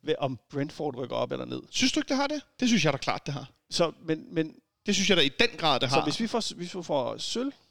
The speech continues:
Speaker 1: og Brentford rykker op, så er det en lortesæson.
Speaker 2: Nej, det, det, prøv at, du, du, du er for simpel. Du har selv lige talt om alle de mange faktorer.
Speaker 1: Ja, ja, men jeg
Speaker 2: Ja,
Speaker 1: tænker
Speaker 2: og nu forsimpler du det. Du bliver nødt til at forholde dig til alle de mange faktorer, som blandt andet er, hvis dem, der nu vinder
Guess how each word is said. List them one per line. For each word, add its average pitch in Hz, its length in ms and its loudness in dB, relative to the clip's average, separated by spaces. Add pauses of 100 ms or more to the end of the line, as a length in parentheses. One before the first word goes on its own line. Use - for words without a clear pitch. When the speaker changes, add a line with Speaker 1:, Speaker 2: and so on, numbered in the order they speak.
(1080)
Speaker 1:
og 147 160 -10
Brentford 170 420 0
rykker 135 180 0
op, - 100 -2
så 185 60 -2
er - 20 -8
det 156 60 -4
en 156 80 -4
lortesæson. 147 520 -4 (640)
Speaker 2:
Nej, 170 200 0 (120)
det, 170 180 4
det, 123 260 -2
prøv 196 140 4
at, 180 120 0
du, 175 60 -4 (120)
du, 175 100 0 (160)
du 190 40 2
er 185 100 8
for 190 120 2
simpel. 226 320 0
Du 190 140 2
har 175 60 8
selv 226 200 6
lige 226 100 -2
talt 202 240 4
om 196 100 0
alle 190 240 4
de 214 120 2
mange 165 220 -2
faktorer. 160 500 -4 (140)
Speaker 1:
Ja, 220 140 0
ja, 202 60 0
men 160 100 0
jeg 156 60 4
Speaker 2:
Ja, - 40 4
Speaker 1:
tænker 185 140 4
Speaker 2:
og 180 40 2
nu 190 80 8
forsimpler 180 460 2
du 143 120 -2
det. 117 100 -6 (340)
Du 143 60 -6
bliver 156 120 2
nødt 233 140 4
til 262 80 4
at 233 60 0
forholde 196 300 2
dig 208 100 -2
til 170 160 2 (260)
alle 175 200 4
de 220 100 2
mange 156 180 -2
faktorer, 160 380 -2
som 151 120 -4
blandt 139 160 4
andet 185 240 4
er, 151 80 4
hvis 147 120 -4
dem, 220 120 2
der 247 60 -4
nu 220 100 -2
vinder 202 260 0